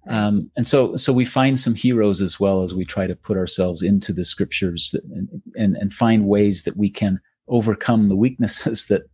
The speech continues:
Speaker 2: get exposed by, you know, following the examples that we see of the heroes, right? Including Christ.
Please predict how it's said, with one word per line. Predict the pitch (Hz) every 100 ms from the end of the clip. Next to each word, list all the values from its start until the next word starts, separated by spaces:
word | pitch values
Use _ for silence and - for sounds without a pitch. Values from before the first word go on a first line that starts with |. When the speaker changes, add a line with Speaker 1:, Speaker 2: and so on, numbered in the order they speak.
| _ - -
Speaker 2:
get | 110
exposed | 90 - - 104 95 85 - - - - - _
by, | 101 101 98 95 90
you | 113
know, | 95
following | - 110 107 101 95 92
the | 90
examples | 85 90 120 127 87 - -
that | -
we | 90
see | - 90 82 76 _ _ _ _ _ _ _ _ _ -
of | 110
the | 92
heroes, | 95 165 - - - _
right? | 104 -
Including | 104 - 127 87
Christ. | - - - -